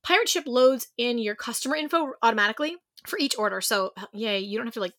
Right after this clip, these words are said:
copy and paste or type every single address, but you'll get your shipping labels through Pirate Ship, and they can save you up to eighty-nine percent off of U S P S and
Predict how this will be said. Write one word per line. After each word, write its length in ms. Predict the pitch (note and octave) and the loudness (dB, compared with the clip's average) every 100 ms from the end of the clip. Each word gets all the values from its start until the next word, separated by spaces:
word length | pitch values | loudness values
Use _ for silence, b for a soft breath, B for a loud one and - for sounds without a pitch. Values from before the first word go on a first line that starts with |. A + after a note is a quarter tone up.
| _ _ - | _ _ -6
copy 280 | A3+ G#3+ | -4 -4
and 80 | G3 | -8
paste 260 | F#3+ G3 - | -6 -8 -8
or 60 | |
type 240 | G3+ G3+ G3 | -4 -2 -2
every 160 | F#3+ F#3+ | -4 -4
single 280 | - F#3+ F#3 | -4 -4 -4
address, 500 | F3 F3+ F3 F3+ - - B | -2 -2 -4 -6 -8 -10 B
but 140 | C#4 | 0
you'll 100 | C#4+ | 0
get 180 | A#3+ - | 0 -4
your 80 | D#4+ | -2
shipping 360 | - G4+ C#4 | -2 0 -2
labels 400 | G#3+ G3+ G#3 G#3 | -2 -2 -2 -6
through 180 | - A#3 | -4 -6
Pirate 400 | - - G#4 - | -2 -2 0 0
Ship, 240 | - - - B B B | -2 -4 -10 B B B
and 260 | A#3+ B3 A#3 | -6 -4 -2
they 140 | C#4 | -2
can 200 | E4 E4+ | -2 -6
save 440 | D#4 - B3 B3 C#4+ | -2 0 0 -2 -4
you 300 | D#4 F4+ G4 B B - | -4 -4 -6 B B -6
up 120 | C#4+ | 0
to 160 | C#4+ - | 0 0
eighty-nine 420 | C4 C#4+ F4 D#4+ C4+ | 0 0 0 -2 -4
percent 460 | A3+ - E4+ E4+ | -4 -4 -2 -2
off 380 | - D4+ E3+ - - | -2 -2 -4 -6 -2
of 180 | A#3 F4+ | -2 -4
U 220 | G#3 B3+ | -6 -4
S 140 | C#4+ - | -4 -4
P 160 | C#4 | -4
S 160 | A3 - | -4 -4
and 200 | A3 G#3+ | -8 -8